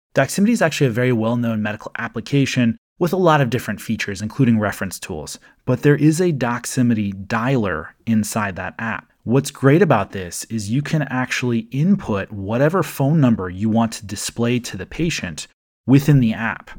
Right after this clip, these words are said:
So for instance, I have my emergency department main number listed as the outgoing call number, so they'll never see my actual cell phone. You can call the patient and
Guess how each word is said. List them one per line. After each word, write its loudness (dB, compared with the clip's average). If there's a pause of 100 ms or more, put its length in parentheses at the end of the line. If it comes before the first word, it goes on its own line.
(200)
So 0
for -2
instance, -2 (280)
I -2
have 0
my 2
emergency -2
department -4
main 0
number 0 (100)
listed -2
as -4
the -2
outgoing -2
call 0
number, -4
so -4
they'll 2
never 4
see 0
my 0
actual -6
cell -2
phone. -12 (300)
You 0
can 2
call 4
the 0
patient -2
and -2